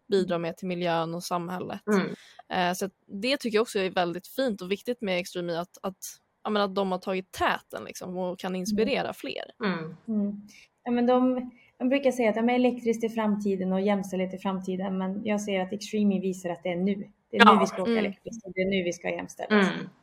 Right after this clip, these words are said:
Speaker 3: Ja, men verkligen.
Speaker 1: Ja, men precis. Exakt, men man måste ju börja någon gång. Men, eh, jag såg också en, eh, intervju med Anna Nordqvist som är generalsekreterare i,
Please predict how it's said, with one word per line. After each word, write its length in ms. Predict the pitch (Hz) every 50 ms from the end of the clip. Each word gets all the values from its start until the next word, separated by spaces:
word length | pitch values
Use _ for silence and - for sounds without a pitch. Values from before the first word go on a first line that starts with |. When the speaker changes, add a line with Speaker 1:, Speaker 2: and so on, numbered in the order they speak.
| - -
Speaker 3:
Ja, 120 | - 202 202
men 160 | 190 190 185
verkligen. 260 | 190 190 190 190 - _ _ _ _ _ _ -
Speaker 1:
Ja, 160 | - 202 202
men 160 | 190 185 180
precis. 640 | - 202 208 - - 220 208 - - - - - _ _ _ _ _ _ _ - _ _ -
Exakt, 400 | - 185 - - 190 185 - -
men 120 | - 202 196
man 160 | 196 196 202
måste 280 | 208 208 208 - - 214
ju 60 | 208
börja 240 | 190 196 214 233 220
någon 160 | 196 202 185
gång. 180 | - - 214 - _ _ _ _ _ _ _ _ _ _ _ _ _ _ _ - 285 - _ _ _ _ _ - - - - - - - _ _
Men, 460 | - 214 214 208 214 208 208 208 208
eh, 100 | 208 202
jag 160 | 196 226 240 -
såg 160 | 269 269 262
också 200 | 254 247 - 254
en, 300 | 226 226 220 214 214 214
eh, 300 | 208 202 202 196 - - 220
intervju 300 | 214 - 214 214 208 202
med 240 | 202 202 196 190 -
Anna 140 | 208 214 214
Nordqvist 460 | 226 214 208 - - 254 247 - -
som 180 | - 226 208 196
är 160 | 190 185 185
generalsekreterare 1040 | 185 190 190 196 190 185 185 - 208 185 - 202 - - 247 220 196 185 175 180
i, 460 | 170 175 - - 190 180 175 170 170